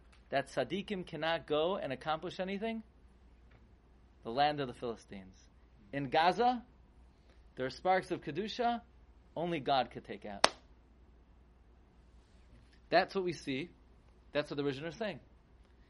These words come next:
In the land of the Philistines, there are sparks of Kedusha. Rak HaKadosh Baruch Hu Ba'atzmai could be Doidi,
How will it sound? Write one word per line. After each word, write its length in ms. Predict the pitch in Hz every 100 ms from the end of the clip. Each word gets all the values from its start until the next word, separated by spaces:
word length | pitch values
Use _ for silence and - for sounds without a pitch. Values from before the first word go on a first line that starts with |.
| - - -
In 240 | 139 135 127
the 80 | 123
land 340 | 143 196 214
of 80 | 165
the 80 | 127
Philistines, 720 | 190 208 202 - 226 226 208 - - - -
there 120 | 117
are 20 |
sparks 480 | - 156 170 180 -
of 140 | 123
Kedusha. 640 | 135 143 208 - 214 214 214 - - - -
Rak 400 | 120 165 196 180
HaKadosh 480 | 151 139 123 110
Baruch 260 | 127 180 190 160
Hu 100 | 135
Ba'atzmai 720 | - 156 175 - 190 202 196 - - -
could 180 | 131 120
be 300 | 120 123 - - -
Doidi, 560 | 165 196 156 202 202